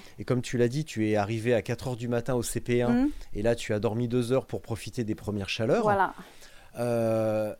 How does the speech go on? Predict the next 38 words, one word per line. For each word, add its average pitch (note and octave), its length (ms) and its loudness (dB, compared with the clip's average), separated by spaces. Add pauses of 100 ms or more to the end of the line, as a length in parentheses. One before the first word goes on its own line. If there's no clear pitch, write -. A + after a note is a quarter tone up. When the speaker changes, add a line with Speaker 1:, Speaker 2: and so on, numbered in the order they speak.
(140)
Speaker 1:
après - 280 2
avoir E3 260 4
passé E3+ 340 0
la D#3 120 4
journée, C#3 460 0 (480)
tu - 200 2
as C#3+ 60 4
dor-, C3 300 -2
tu - 160 2
as - 60 8
fait - 160 6
Speaker 2:
Mhm. A#3+ 80 2
Speaker 1:
comment C3+ 240 2
après A#2 220 -2
avoir A#2 180 2
passé - 260 -2
cette - 220 -6
première C#3 380 0
journée ? A#2+ 340 0
Speaker 2:
Après, A#3+ 800 6
euh, - 0 -
je, G#3+ 180 -2
je - 60 -18
suis A#3 160 -4
roulée A#3 320 6
toute A#3+ 260 -4
la A3 200 6
journée G#3+ 500 2
jusqu'à, A3+ 800 2
euh, G3+ 160 0
en F#3+ 180 2
nuit. G#3 340 0 (640)
J'étais, C4 600 6
euh, A#3 600 8 (100)
oh, F#3 200 -4 (420)
je, - 100 -12
je, G3+ 120 -10
je G3 80 -6